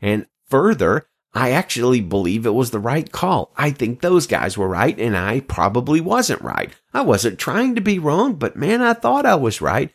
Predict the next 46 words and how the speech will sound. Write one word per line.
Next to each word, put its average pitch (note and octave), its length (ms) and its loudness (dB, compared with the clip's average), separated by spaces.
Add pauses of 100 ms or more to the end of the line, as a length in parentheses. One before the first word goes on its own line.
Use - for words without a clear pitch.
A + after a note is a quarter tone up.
(240)
But G3+ 140 2
I G3 160 2
think F#3+ 380 -2
those D4 320 2
guys - 380 -6
were F2 120 -4
right. D#2 320 -4 (280)
And E3 100 0
I F3 120 2
praise F3 400 -2
God B2 260 0
that - 180 -6
God F2+ 320 -2
led F#2+ 320 2
us G#2+ 240 0
to - 180 -4
the A#2+ 120 -2
right G2 640 -4
decision. G#3 840 0 (460)
Um, C3+ 300 0 (220)
we A#2+ 140 4
were G#2+ 120 4
all G#2+ 160 4
trying G#2 320 -2
to G#2 80 -4
go F#2 380 0 (280)
the F#2+ 140 0
right F2 280 0
direction. F2 640 -4 (480)
Um, G2+ 320 -2 (140)
ultimately, A2+ 560 2
we G2 160 0
didn't G#2 240 0
go F2+ 200 2
based E2+ 360 -2
on D#2+ 160 -2
our D#2 120 -2
feelings, G2 520 -2
but - 260 -4
ultimately, A2+ 600 2
God F#2+ 340 -2
just C#3 260 -6
brought E2+ 220 0
us - 120 -4
into A2 320 -2
agreement, G2 580 -2